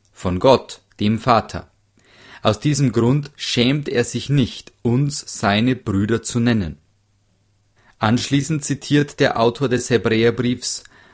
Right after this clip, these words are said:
eine Reihe von Bibelstellen aus dem Alten Testament, die zeigen,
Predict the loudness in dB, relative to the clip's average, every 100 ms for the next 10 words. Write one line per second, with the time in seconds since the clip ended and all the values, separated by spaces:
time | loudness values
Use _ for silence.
0 | _ -4 0 2 2 -2 -6 -6 0 2
1 | 4 4 4 2 0 0 0 0 0 -2
2 | 0 4 4 2 0 0 -2 -2 -2 0
3 | 0 0 -2 0 -4 -2 -4 0 2 2
4 | 0 -6 -18 _ _ _ _ -20 -8 -8
5 | -4 0 4 4 2 -2 -4